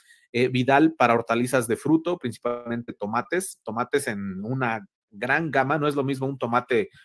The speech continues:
bola que un tomate, eh, saladet o un tomate de especialidad. Él nos, nos, nos maneja muy bien esa parte. Y Armando, quien se ha curtido en campo con diferentes situaciones, en diferentes,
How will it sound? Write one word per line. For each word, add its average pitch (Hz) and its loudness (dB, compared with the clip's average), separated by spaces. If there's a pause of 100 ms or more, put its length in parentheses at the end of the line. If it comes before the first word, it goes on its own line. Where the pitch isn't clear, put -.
(100)
bola 131 4
que 113 -6
un 120 -6
tomate, 110 -4 (320)
eh, 92 -4
saladet 110 0
o 104 2
un 127 0
tomate 120 0
de 110 2
especialidad. 101 -2 (100)
Él 113 -4
nos, 107 -6 (140)
nos, 95 -12
nos 92 -16
maneja 110 -2
muy 127 0
bien 120 0
esa 113 -4
parte. 131 -2 (460)
Y 123 6
Armando, 160 8
quien 113 0
se 110 0
ha 123 6
curtido 156 4
en 123 0
campo 143 4
con 113 -2
diferentes 113 -6
situaciones, 143 0
en 123 -2
diferentes, 107 -4